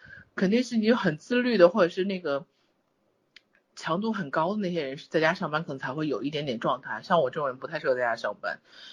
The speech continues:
就干着干着恨不得要睡着的感觉，而且还是会，时间会倒不过来。嗯，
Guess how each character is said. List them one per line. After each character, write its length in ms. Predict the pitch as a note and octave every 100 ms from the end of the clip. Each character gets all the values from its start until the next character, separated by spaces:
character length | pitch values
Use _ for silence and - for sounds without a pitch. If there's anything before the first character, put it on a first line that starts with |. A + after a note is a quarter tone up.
| -
就 100 | F#3
干 200 | A#3+ G#3+
着 60 | G#3+
干 140 | G3+
着 60 | G#3
恨 140 | G#3
不 60 | F#3+
得 60 |
要 120 | F#3+
睡 180 | G3 A3+
着 160 | D#3 C3+
的 80 | F3
感 200 | B2 A2+
觉， 80 | G#2
而 120 | G#2
且 120 | E3+ D#3
还 180 | D3+
是 460 | - F3+ D#3 C#3+ A#2+
会， 380 | E3 D3+ A#2+ A#2 _ _ _ _ -
时 180 | - D#3
间 220 | F3+ G3
会 80 | F#3+
倒 160 | -
不 140 | - -
过 160 | C#3+
来。 280 | G#2 - - _ -
嗯， 560 | C3+ C3 B2+ A#2+ A#2